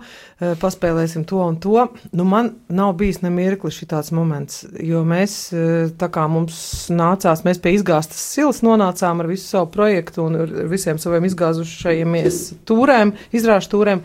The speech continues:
Eh, es divas nedēļas gulēju ar acīm vaļā, un es mēģināju saprast, kā rīkoties un, un ko darīt šajā situācijā. Tāpēc,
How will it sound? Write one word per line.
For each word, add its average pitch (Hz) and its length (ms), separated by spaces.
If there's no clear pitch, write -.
Eh, 185 200
es 170 100
divas 214 280
nedēļas 175 360
gulēju 180 380
ar 190 80
acīm 170 240
vaļā, 262 400
un 220 200
es - 140
mēģināju 202 520
saprast, 196 460
kā 185 220
rīkoties 165 580
un, 160 220
un 160 80
ko 180 180
darīt 165 320
šajā 160 240
situācijā. 160 640
Tāpēc, 196 480